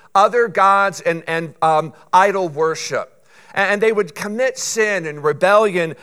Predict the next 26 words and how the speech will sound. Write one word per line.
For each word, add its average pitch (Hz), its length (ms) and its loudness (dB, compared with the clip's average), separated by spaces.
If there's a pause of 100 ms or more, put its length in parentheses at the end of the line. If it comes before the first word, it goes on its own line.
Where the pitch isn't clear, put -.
(120)
against 180 540 -2
God. 127 440 -2 (400)
And 208 220 -2
then 226 160 -2
there 220 140 0
would 214 160 -4
kind 294 320 -4
of 294 100 -8
come 214 340 -6
this 180 320 -8
tipping 220 600 -6
point 156 640 -6 (300)
where 185 240 0
God 226 500 0
would 202 160 -4
just 196 340 -8
kind 190 300 -2
of 170 160 0 (220)
remove 202 800 -2
his 202 400 -4
hand, 170 760 -6 (400)
um, 170 380 2 (280)
his 185 280 -2
blessing 220 720 -4
and 185 200 -4
provisions, 156 1160 -4